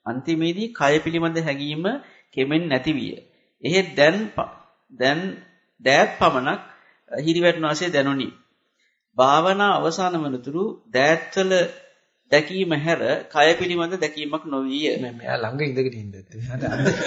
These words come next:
Speaker 2: මෙයාට අත් දෙක නැති වුණා, අනිත් ටික දැනෙනවා. අර මෙයාට අත් දෙක දැනෙනවා, අනිත් ටික නැති වෙනවා.
Speaker 1: මෙය
Speaker 2: ඒකම,
Speaker 1: මට
Speaker 2: ඒකම, ඒ අර පසල් එකේ අනික් කෑල්ල.
Speaker 1: මෙය මට අලුත් අත්දැකීමකි. මෙය දිනු කර ගැනීමට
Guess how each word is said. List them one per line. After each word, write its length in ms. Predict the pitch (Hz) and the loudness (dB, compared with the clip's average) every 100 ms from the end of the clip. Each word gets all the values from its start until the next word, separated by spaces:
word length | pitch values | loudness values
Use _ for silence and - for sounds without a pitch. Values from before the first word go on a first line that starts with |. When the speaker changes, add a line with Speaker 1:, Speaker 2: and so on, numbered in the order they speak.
| - - - - | -6 -6 -12 -12
Speaker 2:
මෙයාට 300 | - 139 143 | -4 0 2
අත් 140 | 117 123 | 0 0
දෙක 140 | 151 | -2
නැති 260 | 165 156 160 | -2 -2 -4
වුණා, 240 | 139 156 | -6 -4
අනිත් 200 | 185 156 | -4 -4
ටික 180 | 165 151 | -2 -2
දැනෙනවා. 520 | 139 117 113 113 - | -2 -6 -10 -12 -14
අර 100 | - 139 | -8 -6
මෙයාට 320 | 165 147 165 180 | -2 2 2 2
අත් 160 | 143 | -2
දෙක 160 | 147 175 | -2 -2
දැනෙනවා, 360 | 180 143 147 190 | -2 -2 -2 -4
අනිත් 140 | 170 | -6
ටික 180 | - 135 | -6 -6
නැති 200 | 113 113 | -6 -10
වෙනවා. 260 | 90 - - - - - - - - _ _ _ | -12 -14 -20 -20 -20 -20 -20 -20 -20 _ _ _
Speaker 1:
මෙය 140 | 131 156 | -4 0
Speaker 2:
ඒකම, 200 | 143 - | 4 4
Speaker 1:
මට 160 | 160 196 - - - 165 | 4 4 2 -10 -8 -6
Speaker 2:
ඒකම, 380 | 135 139 190 170 - - 196 - - - | -4 -2 0 0 -2 -6 -6 -6 -12 -12
ඒ 160 | 123 | -4
අර 120 | 123 117 113 - - _ - - _ _ _ _ _ _ - | -4 -4 -8 -10 -20 _ -20 -20 _ _ _ _ _ _ -12
පසල් 300 | 131 - 147 | -8 -2 0
එකේ 200 | 147 156 | 2 2
අනික් 220 | 139 156 | 0 -4
කෑල්ල. 300 | - 95 101 - _ 117 - - - - - _ _ - | -4 -6 -8 -16 _ -20 -18 -20 -20 -20 -20 _ _ -8
Speaker 1:
මෙය 200 | 139 160 | -2 0
මට 240 | 170 185 | 2 4
අලුත් 240 | 180 160 180 | 4 4 2
අත්දැකීමකි. 720 | 135 - 151 156 151 143 165 156 - | -4 -2 -4 -4 -6 -6 -8 -12 -8
මෙය 200 | 135 165 | 0 2
දිනු 240 | 147 151 170 | 2 0 -2
කර 160 | 185 180 | -2 0
ගැනීමට 500 | 165 160 165 180 | 0 2 0 0